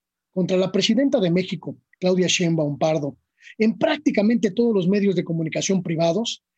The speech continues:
y con el concurso de una buena parte de sus opinócratas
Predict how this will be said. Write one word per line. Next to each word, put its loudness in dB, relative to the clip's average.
y -2
con 2
el 0
concurso 0
de 2
una 2
buena 0
parte 0
de 0
sus -6
opinócratas -4